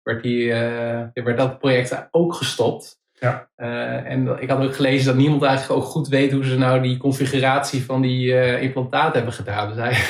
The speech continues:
Speaker 1: <laughs> loopt eigenlijk met, ja, met iets rond. Waar, ja, maar dan vraag is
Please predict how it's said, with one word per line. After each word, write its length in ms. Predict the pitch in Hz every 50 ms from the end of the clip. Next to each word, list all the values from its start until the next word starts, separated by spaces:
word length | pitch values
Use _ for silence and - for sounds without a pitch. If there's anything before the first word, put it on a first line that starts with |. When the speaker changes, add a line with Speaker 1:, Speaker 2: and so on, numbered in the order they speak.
| - -
Speaker 1:
<laughs> 280 | 147 131 - 160 147
loopt 140 | 139 139 139
eigenlijk 340 | 135 135 135 131 127 131 131
met, 160 | 127 - - - - - - - - - - _ _ _ _
ja, 140 | - 131 120
met 180 | 113 120 120 127
iets 160 | 135 127 131
rond. 320 | 127 120 131 139 151 143 -
Waar, 340 | 131 123 127 131 131 123 139
ja, 320 | 139 123 110 104 104 107 107
maar 120 | 117 110
dan 180 | 117 120 117 -
vraag 260 | - 123 123 123 135
is 220 | 131 123 127 127